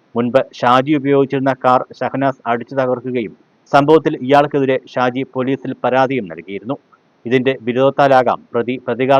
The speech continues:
നടപടി എന്ന നിലയിൽ ഷാജിയുടെ വീടിന് തീവെച്ചതെന്നാണ് പോലീസിന്റെ പ്രാഥമിക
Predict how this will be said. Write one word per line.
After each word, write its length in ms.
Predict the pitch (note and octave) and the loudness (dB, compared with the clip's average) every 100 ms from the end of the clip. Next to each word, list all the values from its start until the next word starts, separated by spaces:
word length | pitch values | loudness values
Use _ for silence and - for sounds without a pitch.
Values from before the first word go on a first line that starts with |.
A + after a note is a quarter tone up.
| C#3+ | 2
നടപടി 260 | C3+ C3+ C#3 | 0 0 0
എന്ന 120 | B2+ | 0
നിലയിൽ 240 | B2+ A#2+ D#3+ - | -2 -2 -6 -4
ഷാജിയുടെ 420 | C3 C3 C#3+ C#3 | -4 -2 0 0
വീടിന് 220 | C3 B2+ B2 B2 | -2 -4 -6 -6
തീവെച്ചതെന്നാണ് 680 | B2 C3+ C#3 C3+ C3 A#2 E2+ - | -4 -4 -4 -4 -2 -2 -4 -6
പോലീസിന്റെ 440 | B2 C3 C3+ A#2+ A#2 | -4 -4 -2 -2 -2
പ്രാഥമിക 460 | A2 A#2 - C3 | 0 -2 -2 -6